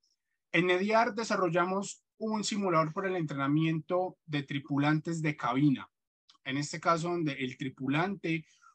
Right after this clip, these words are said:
puede ir a un espacio virtual, a la cabina de una aeronave o al mismo hangar a tener el reconocimiento de la aeronave, ya sea un Airbus A trescientos veinte, ya sea un Boeing siete tres siete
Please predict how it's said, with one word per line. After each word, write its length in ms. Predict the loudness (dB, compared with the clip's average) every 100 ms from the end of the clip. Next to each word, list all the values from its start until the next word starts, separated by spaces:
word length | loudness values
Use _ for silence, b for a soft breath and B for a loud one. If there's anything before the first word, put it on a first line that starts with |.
| _
puede 520 | 0 4 6 4 2 -2
ir 480 | -2 0 0 -2 -6 -2
a 100 | 0
un 180 | 2
espacio 420 | -2 -2 -4 0 2
virtual, 720 | 2 0 4 6 8 6 0
a 100 | -2
la 140 | -2
cabina 340 | -2 -2 0 0
de 40 |
una 140 | 0
aeronave 640 | 0 0 4 4 4 2 -4 _
o 200 | 0 2
al 140 | 2
mismo 380 | 2 0 0 0
hangar 380 | 0 0 0 0
a 100 | -2
tener 220 | -2 -2
el 140 | -2 -4
reconocimiento 720 | -6 -6 -6 -6 -4 -4 -4
de 40 |
la 40 | -4
aeronave, 460 | 0 2 0 -2 _ B B B B -6
ya 120 | -4
sea 260 | 0 0 2
un 180 | 2 2
Airbus 300 | 0 -2 -14
A 80 |
trescientos 240 | -14 -20 -4
veinte, 680 | -2 0 -4 -4 -2 0 -2
ya 140 | -6
sea 500 | -6 -2 2 0 0 _
un 180 | -8 -4
Boeing 280 | -2 -4 -4
siete 640 | -8 -10 -10 -4 -4 -6
tres 200 | -12 -10
siete 640 | -2 0 0 0 0 0